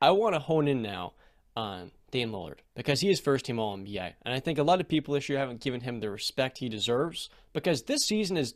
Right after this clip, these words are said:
just as good as Steph Curry two years ago when Steph was second in M V P votes.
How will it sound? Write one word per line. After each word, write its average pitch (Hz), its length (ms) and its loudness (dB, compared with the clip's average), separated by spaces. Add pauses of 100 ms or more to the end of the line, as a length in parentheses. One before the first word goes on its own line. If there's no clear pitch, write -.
(140)
just 165 240 6
as 151 160 4
good 147 120 4
as 131 60 2
Steph 131 240 0
Curry 123 220 2
two 120 140 -4
years 110 260 -4
ago 143 320 2
when 135 100 2
Steph 170 360 4
was 143 120 0
second 147 360 4 (280)
in 135 80 0
M 127 120 0
V 113 140 -2
P 104 180 -6
votes. 95 360 -8